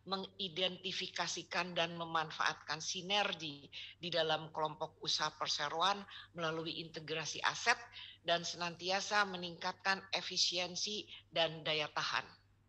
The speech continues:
Prospek usaha perseroan terwujud apabila dikombinasikan dengan manajemen risiko yang baik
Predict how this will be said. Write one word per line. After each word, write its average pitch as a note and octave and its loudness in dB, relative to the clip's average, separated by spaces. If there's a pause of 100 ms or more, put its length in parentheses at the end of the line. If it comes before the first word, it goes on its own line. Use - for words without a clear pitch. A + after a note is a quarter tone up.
(1080)
Prospek A3 2 (160)
usaha G#3 4
perseroan G#3+ 4
terwujud F#3+ -2 (240)
apabila F3 4
dikombinasikan F3+ -4
dengan E3 -2
manajemen F3+ -2
risiko - -4
yang F3+ -2
baik E3 6